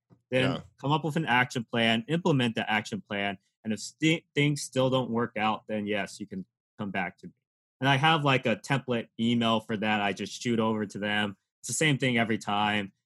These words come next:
Speaker 1: And then after I send that email, honestly, I haven't had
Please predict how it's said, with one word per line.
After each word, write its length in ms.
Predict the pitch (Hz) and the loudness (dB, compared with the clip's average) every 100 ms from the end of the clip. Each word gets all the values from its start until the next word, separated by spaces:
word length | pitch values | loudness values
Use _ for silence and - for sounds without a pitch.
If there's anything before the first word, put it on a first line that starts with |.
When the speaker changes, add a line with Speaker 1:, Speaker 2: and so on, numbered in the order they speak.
| _ | _
Speaker 1:
And 140 | 117 | 0
then 180 | 110 107 | 0 0
after 300 | 113 139 143 | 2 0 2
I 80 | 131 | 0
send 300 | 117 135 117 | 2 0 0
that 160 | 104 101 | 0 0
email, 500 | 107 107 104 101 - _ _ | -2 0 0 -2 -6 _ _
honestly, 460 | 110 113 107 110 101 | 2 2 0 0 0
I 60 | |
haven't 280 | 98 98 92 | 0 0 -2
had 220 | 95 90 | -4 -6